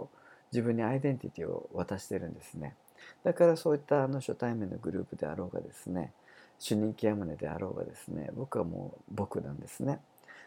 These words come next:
で、そう思ってやる前のめりの僕がいるわけですから、当然やっぱみんなそれに反応するんですね。で、やっぱお互い影響し合いですから、やっぱ自分がプラスのエネルギーっていうのを出していると、やっぱ相手もですね、それに反応して、まあ、多くの方は、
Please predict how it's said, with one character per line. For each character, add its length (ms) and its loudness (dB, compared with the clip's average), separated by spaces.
で、 80 8
そ 180 4
う 40 4
思 120 4
っ 40 0
て 160 4
や 120 10
る 260 2
前 200 2
の 100 0
め 140 0
り 80 -4
の 120 -8
僕 240 -8
が 60 4
い 80 2
る 100 -2
わ 100 -2
け 100 -6
で 120 -10
す 120 -18
か 100 -2
ら、 140 -2
当 160 6
然 180 2
や 60 2
っ 40 -2
ぱ 120 -2
み 100 4
ん 80 2
な 140 0
そ 100 -2
れ 140 2
に 100 0
反 320 -2
応 120 0
す 120 2
る 80 4
ん 60 2
で 80 2
す 120 -12
ね。 200 -8
で、 60 10
や 60 10
っ 40 6
ぱ 80 10
お 100 10
互 360 6
い 40 6
影 180 6
響 180 2
し 200 0
合 80 6
い 60 2
で 100 0
す 100 -14
か 120 0
ら、 100 -2
や 60 -6
っ 40 -10
ぱ 100 -2
自 180 0
分 120 0
が 120 4
プ 140 2
ラ 100 4
ス 100 -4
の 100 2
エ 60 2
ネ 160 4
ル 120 2
ギ 80 0
ー 20 -2
っ 40 -4
て 100 -8
い 20 -4
う 40 -2
の 60 0
を 20 0
出 140 0
し 100 -10
て 140 -2
い 60 2
る 100 -4
と、 140 -2
や 60 0
っ 20 -12
ぱ 80 8
相 160 6
手 120 6
も 160 2
で 100 -2
す 120 -14
ね、 140 -2
そ 140 0
れ 80 0
に 120 -2
反 280 -2
応 120 -4
し 80 -12
て、 300 2
ま 80 4
あ、 60 4
多 180 12
く 160 2
の 160 2
方 340 -2
は、 280 0